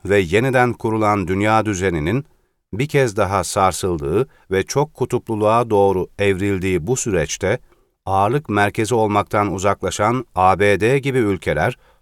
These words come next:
artık oyun kurucu değil, oyun bozucu. İstanbul'dan çıkan olumlu mesajlar sonrası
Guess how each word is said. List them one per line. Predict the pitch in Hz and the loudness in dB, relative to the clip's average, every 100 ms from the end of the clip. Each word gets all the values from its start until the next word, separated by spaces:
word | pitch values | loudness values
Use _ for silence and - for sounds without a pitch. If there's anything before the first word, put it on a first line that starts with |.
| _ - | _ -4
artık | 92 - 131 - _ | -2 0 -4 -4 _
oyun | 101 120 151 | 2 4 2
kurucu | 147 120 113 98 92 76 | 0 0 0 0 -2 -2
değil, | 92 135 151 _ _ - | 0 0 -2 _ _ -2
oyun | 113 123 104 | 2 2 2
bozucu. | 85 82 80 69 71 _ _ _ _ _ _ | 0 -2 -4 -8 -12 _ _ _ _ _ _
İstanbul'dan | 120 - 131 143 143 135 135 | -4 0 0 0 0 0 0
çıkan | 120 123 - 131 139 | -2 -4 0 0 2
olumlu | 110 110 113 131 | 0 0 0 0
mesajlar | 131 101 - 101 90 110 | 0 0 0 0 2 2
sonrası | 127 123 92 69 - 120 | 2 0 0 -2 -2 -4